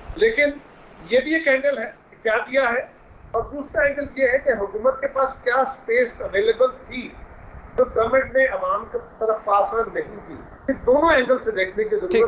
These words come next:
Speaker 1: है।
Speaker 2: कायरा साहब, अब
Speaker 1: और
Speaker 2: कल
Speaker 1: मुझे
Speaker 2: जो
Speaker 1: उम्मीद है
Speaker 2: finance bill हुकूमत पेश करने जा रही है, देखने की तो ये भी बात है कि क्या वो अपने इत्तेहादियों को on board लेके उनसे मुशावरत के बाद पेश करने जा रही है, यानी People's Party को एतमाद में लिया गया है या दीगर इत्तेहादियों को, या नहीं लिया गया?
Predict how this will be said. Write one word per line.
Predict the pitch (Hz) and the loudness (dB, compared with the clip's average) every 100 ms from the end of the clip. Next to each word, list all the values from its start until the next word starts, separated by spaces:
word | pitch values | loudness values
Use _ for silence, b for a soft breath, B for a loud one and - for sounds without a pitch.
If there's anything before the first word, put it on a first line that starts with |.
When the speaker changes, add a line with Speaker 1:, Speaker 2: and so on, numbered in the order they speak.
| - | 4
Speaker 1:
है। | 208 | 2
Speaker 2:
कायरा | 208 233 | 4 2
साहब, | 269 208 | 0 0
अब | 214 | 0
Speaker 1:
और | 208 | 2
Speaker 2:
कल | 240 | 2
Speaker 1:
मुझे | 247 | 2
Speaker 2:
जो | 220 | 2
Speaker 1:
उम्मीद | 233 226 | 2 2
है | 156 | 2
Speaker 2:
finance | 180 196 160 | 2 0 -2
bill | 185 214 | -4 -4
हुकूमत | 143 - 180 196 | -4 -6 -8 -6
पेश | 170 160 | -6 -6
करने | 170 151 143 | -6 -6 -2
जा | 117 | 0
रही | 131 135 | 0 0
है, | 113 120 123 | -2 -4 -8
देखने | 113 139 160 | -8 -6 -8
की | 170 | -8
तो | 180 | -6
ये | 165 | -6
भी | 185 | -4
बात | 143 143 147 | -2 -2 -2
है | 160 | -8
कि | 147 | -8
क्या | 160 156 | -4 -2
वो | 156 | -4
अपने | 151 143 | -4 -6
इत्तेहादियों | - 110 107 101 156 | -4 -2 -2 -6 -10
को | 147 143 | -4 0
on | 131 139 | 0 -2
board | 139 151 113 | -6 -6 -4
लेके | 120 123 143 143 - b b b | -6 -4 -6 -6 -10 b b b
उनसे | 139 147 - 151 | -6 -4 -2 -4
मुशावरत | 120 131 131 160 - | -4 -4 -2 -4 -4
के | 117 | 0
बाद | 113 139 - | 0 0 -4
पेश | 156 - | -6 -6
करने | 156 160 | -8 -6
जा | 143 | -4
रही | 139 156 | -4 -2
है, | |
यानी | 143 135 | -4 -6
People's | 127 127 151 - | -8 -8 -8 -4
Party | 131 127 143 | -4 -4 -4
को | 135 | -4
एतमाद | 104 113 113 | -2 -4 -4
में | 120 | -6
लिया | 104 131 | -4 -4
गया | 135 139 | -2 -4
है | 139 | -4
या | |
दीगर | 104 113 131 | -6 -4 -6
इत्तेहादियों | - 110 98 113 139 | -4 -4 -4 -6 -8
को, | 160 | -4
या | 143 | -4
नहीं | 156 | -4
लिया | 120 104 | -4 -6
गया? | 98 92 | -8 -14